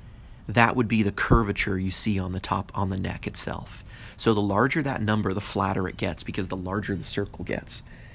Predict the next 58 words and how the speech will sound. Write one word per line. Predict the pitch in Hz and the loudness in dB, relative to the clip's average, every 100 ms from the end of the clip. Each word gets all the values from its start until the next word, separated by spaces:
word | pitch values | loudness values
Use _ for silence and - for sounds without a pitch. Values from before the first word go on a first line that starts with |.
| - - | -18 -14
So | - 123 | 0 4
when | 123 | 6
you | 123 | 6
see, | 117 - 147 139 | 6 6 6 4
um, | 110 98 92 85 - - - | 4 2 0 -4 -8 -12 -2
when | 110 | 2
you | 107 | 2
see | - 135 113 | 6 6 6
a | |
radius, | 90 104 135 101 92 120 - - - - - | 4 6 6 4 0 0 0 -2 -10 -14 -6
'cause | - | 6
that's | 123 - | 6 6
what | 104 | 2
it | 104 | 4
is. | 98 - | 2 4
I'm | 117 131 | 4 4
sorry, | - 113 - | 2 -2 -2
did | - | 0
I | 107 139 | 2 2
say | - 120 | 2 2
you | 101 | 2
measure | 101 101 104 | 2 4 4
the | 95 95 | 2 2
whole, | 151 - | 0 0
the, | - 98 92 - | 0 0 -2 -2
the | 92 | -2
diameter | 92 90 92 98 92 | 0 0 0 0 0
of | 92 | -2
the | |
cir-, | - | -4
I | 117 | 0
meant | 139 110 | 0 2
you | |
measure | 95 95 - | 0 0 0
the | - | -2
radius | 98 95 - - - - | 0 0 0 -6 -10 0
<laughs> | 147 - 123 - - - | 2 2 0 -2 -12 2
from | - 104 | 4 6
the | |
center | 98 - 139 107 98 - | 4 4 4 2 0 0
out | 101 95 | 0 2
to | 110 | 0
one | 98 | 0
of | 95 | 0
the | 90 | 0
sides. | - 90 - - - - - - - | 0 -2 -4 -6 -6 -8 -18 -16 -6
Nine | 107 104 123 | 2 4 4
and | 139 | 2
a | |
half | 131 - | 0 0
inches | 110 101 - 113 | 0 0 -2 -4
will | - | -2
give | 98 98 | 2 2
you | 95 98 | 2 0
a | 98 - | -2 0
modern | 95 101 95 | 0 0 0
Fender | - - 101 | -2 -2 2
neck. | 120 110 - | 2 0 -6